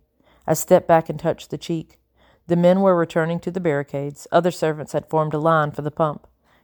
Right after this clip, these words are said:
Grandfather winked and handed me the buckets. "Look hard for your River Jordan, my child. You'll find it." Carrying those full buckets back to the Locktons was powerful hard.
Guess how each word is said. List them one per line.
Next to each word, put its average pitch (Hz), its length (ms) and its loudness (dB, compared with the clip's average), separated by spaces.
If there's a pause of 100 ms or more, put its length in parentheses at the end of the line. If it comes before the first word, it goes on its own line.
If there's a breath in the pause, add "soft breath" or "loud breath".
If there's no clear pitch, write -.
(100)
Grandfather 165 480 4
winked 156 400 -4
and 143 140 -6
handed 151 260 -4
me 151 200 -4
the 156 120 -4
buckets. 147 560 -4 (500)
"Look 175 180 0
hard 170 260 4
for 160 120 -8
your 151 180 -6
River 151 260 -6
Jordan, 147 360 -4
my 143 120 -6
child. 143 420 -6 (100)
You'll 170 160 -2
find 139 340 -4
it." 151 180 -14 (1040 soft breath)
Carrying 220 320 4
those 170 180 2
full 175 180 2
buckets 165 420 -2
back 156 280 0
to 160 60 -16
the 147 100 -6
Locktons 147 460 -2
was 131 140 -12
powerful 139 560 2
hard. 135 360 -6